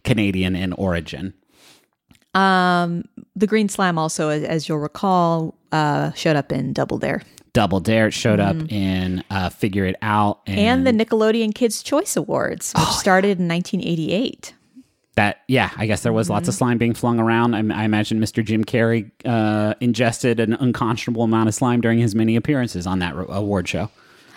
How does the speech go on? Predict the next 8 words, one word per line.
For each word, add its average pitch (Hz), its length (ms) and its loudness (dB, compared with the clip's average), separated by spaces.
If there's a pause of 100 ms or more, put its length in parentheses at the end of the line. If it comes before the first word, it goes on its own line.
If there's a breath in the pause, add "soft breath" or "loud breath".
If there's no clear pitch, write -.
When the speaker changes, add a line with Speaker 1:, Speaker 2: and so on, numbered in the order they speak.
(440 loud breath)
Speaker 2:
Uh, 175 300 4
<laughs> - 400 -4 (160)
so 240 200 -2
Nickelodeon 180 920 2 (320 loud breath)
started 170 760 4
with 151 520 0
no 160 240 2
advertising. 151 720 -8